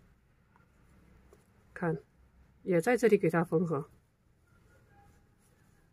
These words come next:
这个地方大家可以给它这样，这样勾一针，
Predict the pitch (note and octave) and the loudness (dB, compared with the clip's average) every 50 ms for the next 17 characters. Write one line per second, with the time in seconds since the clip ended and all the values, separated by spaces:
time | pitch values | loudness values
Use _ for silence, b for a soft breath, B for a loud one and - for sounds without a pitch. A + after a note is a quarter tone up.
0 | _ _ _ _ _ _ _ _ _ _ _ _ _ _ _ _ _ _ _ _ | _ _ _ _ _ _ _ _ _ _ _ _ _ _ _ _ _ _ _ _
1 | _ _ _ _ _ _ _ _ _ _ _ _ _ _ _ _ _ _ _ _ | _ _ _ _ _ _ _ _ _ _ _ _ _ _ _ _ _ _ _ _
2 | _ _ _ _ _ _ _ _ _ _ _ _ _ _ - - B3 B3+ A3+ A#3+ | _ _ _ _ _ _ _ _ _ _ _ _ _ _ -8 -4 -2 0 2 2
3 | A3+ A3 G#3+ G#3 G#3 A3 G#3+ A3 G#3 - F#3+ G3 F#3+ F#3+ F3+ E3+ F3 F3 - G#3 | 4 6 6 6 6 4 4 2 4 6 6 6 6 6 4 2 2 2 2 2
4 | G3 F3+ F3+ E3+ - G3 G3 F#3+ F#3+ - F3 E3+ E3+ E3 - D#3+ D#3+ E3 | 2 2 2 0 0 2 2 2 4 4 4 4 4 4 2 0 -2 -2